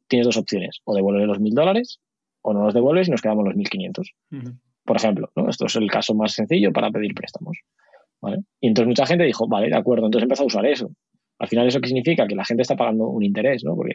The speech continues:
Speaker 1: no paga mil, paga mil X, ¿no? Al final, los, los tipos que se pagan son muy altos porque no hay otras opciones.
Speaker 2: Ya.
Speaker 1: Y es, es tan ridículo como eso. Y al, al abrigo de eso fueron cre-, saliendo cosas. Lo mismo con los exchanges,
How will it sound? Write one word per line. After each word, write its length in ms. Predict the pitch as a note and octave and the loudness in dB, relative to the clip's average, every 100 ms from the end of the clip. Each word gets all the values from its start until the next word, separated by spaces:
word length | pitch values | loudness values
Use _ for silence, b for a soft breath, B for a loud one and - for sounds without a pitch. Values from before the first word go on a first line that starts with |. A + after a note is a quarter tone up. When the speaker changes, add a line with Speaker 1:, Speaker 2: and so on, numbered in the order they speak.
| - | -4
Speaker 1:
no 100 | A2 | -2
paga 220 | A#2 G#2+ | 0 0
mil, 240 | A#2+ D#3 | 0 0
paga 200 | B2 A2+ | 0 0
mil 300 | G#2 G#2+ G#2 - _ _ _ | 0 0 0 -4 _ _ _
X, 300 | - F#2+ - - | -8 -6 -6 -8
¿no? 140 | E3 _ B B B B _ _ _ | -10 _ B B B B _ _ _
Al 100 | A2+ | -2
final, 360 | A2+ C3+ D#3 - _ _ _ _ | 2 2 2 -2 _ _ _ _
los, 280 | - A2 - _ | 0 0 -2 _
los 260 | E3+ A#2+ - | 0 0 2
tipos 240 | B2+ C#3+ | 0 2
que 80 | C#3+ | 0
se 100 | C#3+ | 2
pagan 220 | D3 D3 | 2 0
son 140 | C3+ D3 | 0 2
muy 120 | D3 | 2
altos 300 | D3+ E3 F3 | 2 0 -2
porque 340 | - G#2+ G#2+ | -2 -2 -2
no 120 | G#2 | 0
hay 60 | D3 | 0
otras 180 | D#3 G#2+ | 0 -4
opciones. 500 | - - - - - _ _ _ _ _ _ - | -4 -6 -6 -10 -20 _ _ _ _ _ _ -8
Speaker 2:
Ya. 160 | C#3 A#2 | -4 0
Speaker 1:
Y 120 | A2+ | 2
es, 280 | B2 - - - | 0 -2 -8 -10
es 140 | - | -4
tan 200 | C#3 C3 | -2 0
ridículo 380 | B2 A#2+ A#2 A2+ | 2 2 2 0
como 180 | A#2 E3+ | 2 0
eso. 180 | G3+ | 2
Y 60 | A#2+ | 2
al, 260 | G#2+ A2+ - | 2 -2 -4
al 360 | A2+ A2 A2+ A2+ | -4 0 2 2
abrigo 320 | A2 B2+ C#3+ | 2 2 4
de 80 | D#3 | 2
eso 120 | F#3+ | 0
fueron 220 | E3+ D3+ | 0 0
cre-, 120 | B2+ | -2
saliendo 340 | - A#2 G#2+ G#2 | -2 -2 0 2
cosas. 260 | F3+ E3 | 0 2
Lo 60 | G#2 | 2
mismo 200 | A#2+ D3+ | 2 2
con 100 | D3 | 2
los 120 | A#2+ | 0
exchanges, 600 | A2+ - D#3 A2+ F3 A3+ | -2 -6 -6 -2 -2 -2